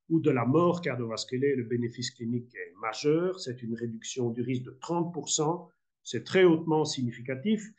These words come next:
Et si on se limite au critère rénal, c'est-à-dire qu'on exclut le décès cardiovasculaire, là encore, la réduction du risque est de trente-quatre pour cent, tout aussi significative, même un rien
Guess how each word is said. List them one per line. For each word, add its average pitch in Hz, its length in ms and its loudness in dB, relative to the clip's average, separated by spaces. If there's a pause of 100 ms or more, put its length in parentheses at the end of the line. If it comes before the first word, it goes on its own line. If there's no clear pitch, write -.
(380)
Et 196 80 0
si - 180 2
on 196 80 8
se 196 140 -4
limite 190 280 2
au 160 80 2
critère 165 460 -2
rénal, 143 420 2
c'est-à-dire 139 380 -6
qu'on 117 240 0
exclut 180 540 2
le 120 160 2
décès 151 440 2
cardiovasculaire, 117 880 -4 (360)
là 135 160 2
encore, 143 320 6
la 120 80 2
réduction 120 480 -2
du 110 80 -2
risque 135 240 -4
est 110 60 -4
de 104 140 -10
trente-quatre 135 520 -4
pour - 160 -14
cent, 160 400 -2 (280)
tout 196 220 2
aussi 156 400 2
significative, 139 840 0
même 151 420 4
un 120 140 0
rien 139 360 0